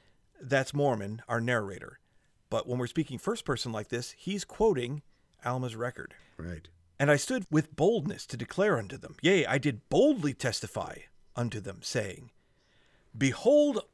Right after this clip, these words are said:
Speaker 1: O ye wicked and perverse generation, how have ye forgotten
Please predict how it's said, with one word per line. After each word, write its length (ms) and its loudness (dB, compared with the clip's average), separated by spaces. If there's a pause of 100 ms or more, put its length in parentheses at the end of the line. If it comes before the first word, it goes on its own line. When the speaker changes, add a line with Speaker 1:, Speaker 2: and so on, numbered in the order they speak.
Speaker 1:
O 200 2
ye 200 -2
wicked 560 -2
and 140 -6
perverse 520 -2
generation, 680 -2 (960)
how 560 2
have 420 0
ye 300 -2
forgotten 1000 -8